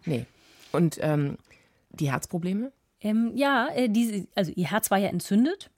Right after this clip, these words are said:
Speaker 1: Mhm.
Speaker 2: Und, ähm, Anja Beischs Kardiologin Irmgard Hasfeld hat mir im Interview erzählt, dass es da auch einen klaren, äh, Zusammenhang zur Borreliose gibt.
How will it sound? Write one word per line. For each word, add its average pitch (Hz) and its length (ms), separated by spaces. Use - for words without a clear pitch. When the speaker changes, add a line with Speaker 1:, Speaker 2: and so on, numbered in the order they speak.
Speaker 1:
Mhm. 170 180
Speaker 2:
Und, 220 360
ähm, 202 260
Anja 202 220
Beischs 180 300
Kardiologin 185 560
Irmgard 185 380
Hasfeld 226 380
hat 226 140
mir 226 140
im 202 80
Interview 208 320
erzählt, 202 560
dass 208 240
es - 300
da 165 260
auch - 260
einen 208 220
klaren, 185 520
äh, 196 200
Zusammenhang 165 760
zur 190 180
Borreliose 156 580
gibt. - 320